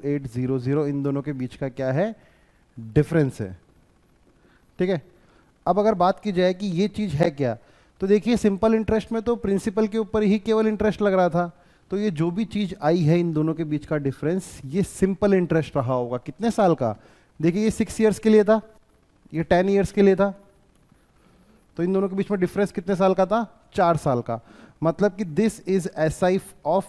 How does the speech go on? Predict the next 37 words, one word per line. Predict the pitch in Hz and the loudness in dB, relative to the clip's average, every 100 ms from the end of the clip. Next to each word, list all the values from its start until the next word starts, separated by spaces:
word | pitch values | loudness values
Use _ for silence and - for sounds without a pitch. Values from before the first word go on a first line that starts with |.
| - | -6
four | 175 180 | -2 0
years। | 165 127 104 - - - _ _ _ _ _ _ _ _ _ _ _ _ _ _ _ _ _ 139 | 2 0 -2 -8 -20 -20 _ _ _ _ _ _ _ _ _ _ _ _ _ _ _ _ _ -2
और | 160 | 2
यही | 196 | 2
मैं | 214 | 2
बात | 180 185 | 2 2
करूं, | 196 196 196 | 2 -2 0
एक | 185 202 | -2 0
साल | - 202 | 4 4
के | 202 | 6
एसआई | 202 208 196 | 2 2 0
की | 185 | 2
अगर | 196 196 | 0 2
बात | 185 - | 0 -2
करने | 196 | -4
की | 196 | -4
कोशिश | 185 180 180 | -4 -4 -4
करूं, | 190 196 185 | -4 -4 -4
तो | 180 | -4
चार | - 170 185 | 2 2 4
साल | 208 196 | 4 2
के | 185 | 2
लिए | 196 190 | 2 2
अगर | 190 | 2
वन | 156 156 175 | 0 0 0
टू | 185 190 | 0 0
एट | 180 | 0
ज़ीरो | 156 180 175 | 0 2 2
ज़ीरो | 175 180 | 0 2
है, | 180 | 0
तो | 185 | 0
one | 165 165 185 | -2 -2 0
year | 180 175 | 0 2
का | 185 | 2
एसआई | 170 185 180 | 0 0 -2
कितना | 165 160 170 | -4 -4 -2
होगा? | 160 175 208 | 0 0 -2